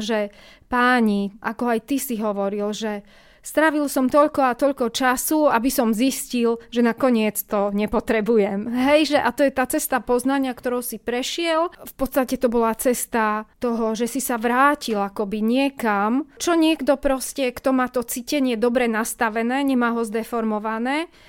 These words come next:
tak to vie na začiatku a nikam sa ako ne-, nedriape po chrbtoch tých ostatných, alebo minimálne v tej súťaži neuviazne nejako. Nie je tých ľudí veľa. Naozaj, skôr je to vzácne,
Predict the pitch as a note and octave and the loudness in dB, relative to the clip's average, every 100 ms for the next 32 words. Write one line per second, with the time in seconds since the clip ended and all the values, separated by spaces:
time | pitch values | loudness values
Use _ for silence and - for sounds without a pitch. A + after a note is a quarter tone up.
0 | - - D#4 - E4 E4 E4+ E4 D4 D#4 | -18 -8 -6 -2 -2 -2 0 0 0 -2
1 | - E4 D4+ D4+ - A#3 A#3+ D4 B3+ A3 | -2 -4 -4 -6 -6 0 0 0 -2 -4
2 | - G#3+ G#3 A#3+ A3 G#3+ A3 A3 A#3+ A#3 | -4 -6 -6 -6 -6 -4 -4 -2 -2 0
3 | A3+ A3+ G3 G#3+ - A3+ - A#3 - G#3 | -2 -4 -6 -8 -8 -6 -4 -6 -6 -8
4 | G3 A#3+ G#3+ G#3 - G#3+ G#3 A#3+ C4+ F4 | -6 -6 -6 -6 -4 -6 -4 -2 -2 -4
5 | - _ - - - A3 G#3+ G#3 G#3 G#3 | -10 _ -20 -20 -6 -2 0 0 -2 0
6 | A3+ B3 A3+ A3+ A3 A3 A3 G#3 G#3+ G#3+ | 2 2 2 2 2 2 0 -2 -4 -4
7 | - A3 - G#3+ A3 C4+ D4+ C4 G#3 G#3+ | -4 -4 -2 -2 -2 -2 0 0 0 0
8 | A#3 G#3+ G#3+ A#3 A3+ A#3 A#3 A#3+ - D4+ | 0 0 0 -2 0 -2 -2 -4 -2 0
9 | D4+ E4 C4+ D#4 D4 C4 - _ - A3 | 0 -2 2 4 4 2 -2 _ -6 -2
10 | A3 G#3+ G3+ F#3+ F#3+ F#3 F#3 - A3+ A3+ | 0 -2 -4 -6 -6 -8 -12 -8 -4 -2
11 | A3+ B3 B3 - D#4 D#4 D4 B3+ B3 B3 | -2 -2 -4 -2 0 0 0 -2 -2 0
12 | A#3+ A#3+ A#3+ A3+ | -2 -2 -4 -4